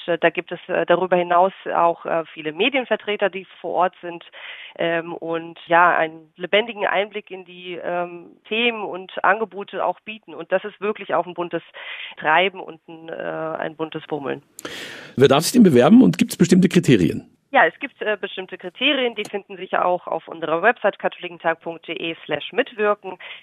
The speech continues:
Speaker 1: Für die Kirchenmeile, ähm, ist es traditionsgemäß, äh, so, dass wir, ähm, Organisationen, Bistümer, Verbände einladen, äh, sich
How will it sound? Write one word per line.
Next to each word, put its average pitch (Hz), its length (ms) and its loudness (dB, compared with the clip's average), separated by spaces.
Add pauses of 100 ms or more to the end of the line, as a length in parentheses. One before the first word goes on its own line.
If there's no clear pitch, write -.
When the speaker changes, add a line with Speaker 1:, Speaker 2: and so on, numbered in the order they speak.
Speaker 1:
Für 247 120 -4
die 226 80 -8
Kirchenmeile, 170 960 2
ähm, 165 280 -2
ist - 200 -12
es 170 80 -18 (160)
traditionsgemäß, 190 960 -4
äh, 180 180 -6
so, 190 120 -4
dass 175 180 2 (120)
wir, 175 460 4
ähm, 165 460 -4 (220)
Organisationen, 214 960 -2
Bistümer, 185 920 2
Verbände 214 580 2
einladen, 185 600 0
äh, 170 280 -8
sich 165 140 -16